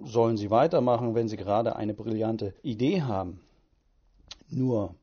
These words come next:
wie häufig passiert Ihnen das? Die Zeit ist nicht beeinflussbar. Sie ist unglaublich kostbar. Wäre es nicht toll, wenn Sie die gleiche Arbeit in der Hälfte der Zeit schaffen könnten? Dann achten Sie auf Ihre geistige Rüstzeit.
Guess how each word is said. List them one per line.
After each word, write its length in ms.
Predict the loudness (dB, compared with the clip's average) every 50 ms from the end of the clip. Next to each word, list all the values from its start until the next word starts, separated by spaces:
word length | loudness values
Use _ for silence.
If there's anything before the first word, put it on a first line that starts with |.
| _ _
wie 140 | -6 -4 -2
häufig 340 | -2 0 -2 -2 -4 -8 -12
passiert 380 | -12 -14 -12 -8 -8 -8 -6 -6
Ihnen 140 | -8 -10
das? 300 | -10 -12 -14 -16 -18 -20 _ _ _ _ _ _ _ _ _ _ -20 -20 -20 -20 -20 _ _ _ _ _ _ _ _ _ _ _ _ -10
Die 120 | -8 -8 -6
Zeit 320 | -6 -4 -2 -2 -4 -4
ist 180 | -10 -10 -4 -2
nicht 220 | -2 -2 -2 -4
beeinflussbar. 840 | -8 -6 -4 -4 -6 -6 -6 -10 -10 -10 -10 -10 -10 -10 -8 -10 -12 _ _ _ _ _
Sie 140 | -8 -4 -4
ist 160 | -4 -4 -6 _
unglaublich 640 | -2 0 0 0 0 0 0 -2 -2 -4 -8 -10 -10 -8
kostbar. 480 | -6 -6 -6 -8 -8 -12 -12 -12 -12 _ _ _ _ _ _ -20 _ -20 -20 _ _ _ _
Wäre 200 | -10 -10 -8 -8
es 140 | -8 -6 -6
nicht 220 | -6 -6 -6 -6
toll, 300 | 0 2 2 2 2 -2 -8 _ _ _ _ -8
wenn 160 | -6 -6 -6
Sie 120 | -6 -8
die 120 | -12 -10 -4
gleiche 400 | 0 0 0 0 0 -6 -6 -4
Arbeit 400 | -2 0 2 2 2 0 -2 -6
in 220 | -12 -8 -6 -4
der 100 | -4 -4
Hälfte 380 | -4 -6 -8 -8 -8 -6 -6 -4
der 160 | -4 -6 -8
Zeit 280 | -8 -8 -8 -8 -8
schaffen 280 | -6 -8 -8 -6 -8 -10
könnten? 420 | -8 -6 -6 -6 -6 -8 -10 -10 -12 _ _ _ _ _ _ _ _ _ _ -20 -20 -20 -20 -20 _ _ 8
Dann 300 | 10 10 10 10 6 4 2
achten 340 | 4 4 4 4 4 0
Sie 160 | 2 4 6 6
auf 160 | 4 4 2
Ihre 240 | 2 2 2 2 4
geistige 520 | 4 4 4 2 0 -2 -4 -2 0 0
Rüstzeit. 500 | 0 0 -2 -2 -2 0 -2 -2 -2 -8